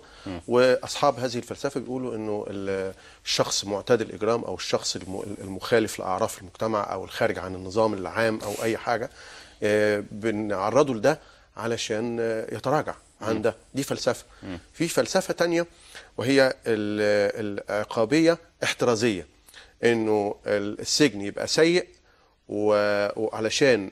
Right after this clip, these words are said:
Speaker 2: يمن-، يمنع الرجوع للجريمة، وفي نفس الوقت يبقى احترازي يبعد الشخص ده عن المجتمع
Speaker 1: مم.
Speaker 2: على اعتبار إنه ده بيؤذي ال-، المجتمع أو بي-، يحدث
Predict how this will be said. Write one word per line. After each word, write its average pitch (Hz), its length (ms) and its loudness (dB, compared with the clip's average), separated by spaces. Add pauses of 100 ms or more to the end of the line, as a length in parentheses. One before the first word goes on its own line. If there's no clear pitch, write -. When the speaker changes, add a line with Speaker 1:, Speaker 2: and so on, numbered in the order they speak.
Speaker 2:
يمن-، 120 340 0 (100)
يمنع 113 360 2 (100)
الرجوع 110 400 2
للجريمة، 113 500 0
وفي - 240 -6
نفس - 200 0
الوقت 123 260 2 (440)
يبقى - 140 -2
احترازي 165 540 2 (340)
يبعد 127 340 2
الشخص - 360 0
ده 143 80 4
عن 135 120 2
المجتمع 143 440 0
Speaker 1:
مم. 117 260 -8
Speaker 2:
على 110 160 0
اعتبار 117 420 2
إنه 127 260 -2 (340)
ده 143 200 4 (220)
بيؤذي 143 540 2
ال-، 107 380 -2
المجتمع 110 500 -2 (100)
أو 120 280 2 (100)
بي-، 123 260 2
يحدث 127 520 -2